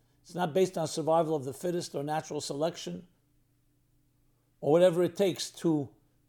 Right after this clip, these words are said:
make myself continue, my genes to perpetuate. But rather, it's based on a fundamental concept called connection, unity. The way the Bible puts it is,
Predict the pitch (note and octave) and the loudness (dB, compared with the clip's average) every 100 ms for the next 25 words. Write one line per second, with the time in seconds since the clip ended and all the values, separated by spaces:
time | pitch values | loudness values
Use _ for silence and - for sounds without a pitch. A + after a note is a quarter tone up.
0 | _ - D#3+ E3+ E3 D#3 F#3+ E3+ - E3+ | _ -8 -6 -2 -2 0 2 2 0 -4
1 | - F#3 C#3 G2 - _ _ _ _ _ | 0 0 0 -4 -12 _ _ _ _ _
2 | _ _ _ _ _ _ _ _ _ _ | _ _ _ _ _ _ _ _ _ _
3 | _ _ _ _ D#3 D3+ B2+ F#3 F3 A#2+ | _ _ _ _ -2 0 2 2 2 -2
4 | - - - _ _ _ _ _ - C3 | -8 -20 -20 _ _ _ _ _ -14 -10
5 | C3+ C#3 E3+ F3 B2 F#2+ - _ - _ | -6 -2 -2 -2 -6 -8 -12 _ -20 _
6 | _ _ - D3 E3+ A3 F#3+ D3+ D#3+ - | _ _ -4 0 2 2 2 0 -4 -10
7 | B2 - F#3+ G3 - - D3+ D3+ D3 - | -14 -2 0 0 -4 -4 -4 -2 -6 -8
8 | E3 D#3 E3+ D#3+ D3 D#3+ E3+ D3+ C3 - | -8 -6 -8 -10 -10 -8 -8 -10 -14 -6
9 | D#3+ E3 D#3+ - _ _ _ _ C#3+ C3+ | -4 -2 -4 -12 _ _ _ _ -10 -10
10 | - - - _ _ _ _ _ _ - | -10 -14 -18 _ _ _ _ _ _ -8
11 | B2+ D#3+ B2+ - A2+ _ _ _ _ _ | -4 -2 -2 -6 -18 _ _ _ _ _
12 | _ _ _ _ A#2+ D3+ C3+ A#2+ C#3+ C3+ | _ _ _ _ 0 2 2 2 2 0
13 | A2+ F#3+ F3+ G#3 G3+ G3 - | -4 -8 -4 -4 -4 -6 -12